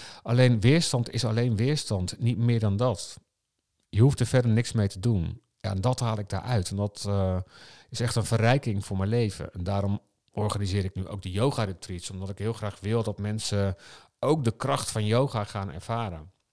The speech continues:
Dus ja, nu na vijf jaar, eh, er is een hoop verschoven in mijn leven. Eh, geen kroegen meer, geen feesten meer, ehm,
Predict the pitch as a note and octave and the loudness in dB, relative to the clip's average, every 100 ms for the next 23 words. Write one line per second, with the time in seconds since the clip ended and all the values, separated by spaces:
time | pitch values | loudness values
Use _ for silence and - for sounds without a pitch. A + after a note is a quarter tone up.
0 | _ _ _ _ _ _ _ - - - | _ _ _ _ _ _ _ -16 -14 -18
1 | - - - - - F#2 D3 E3+ C#3+ D#3+ | -16 -16 -16 -10 -2 6 10 10 8 6
2 | D3 D#3+ E3 D3 C#3+ D#3 C3 A2 A#2+ A#2+ | 6 6 6 6 4 6 6 4 2 4
3 | A#2 G#2 A2+ B2 C3+ B2 B2+ D3+ - - | 4 0 -2 -2 2 6 8 6 4 2
4 | - C3 D3+ D3 C3+ C3+ C3+ C3+ C#3 C#3+ | 6 6 6 4 6 8 8 8 4 0
5 | D3+ - - G#2+ G#2+ G#2+ C3 B2 - C#3 | 0 -8 -4 0 2 2 2 2 4 4
6 | B2+ C#3 B2+ A#2+ A#2 B2 - - - - | 6 4 4 4 4 0 -4 -14 -20 -20
7 | - - - - A#2 - B2+ B2+ A#2 B2 | -20 -20 -20 -2 0 4 4 4 2 0
8 | A2 G#2+ G#2+ G#2+ A2 - G2+ G2 F#2 F#2 | 2 4 4 2 0 0 0 0 0 -2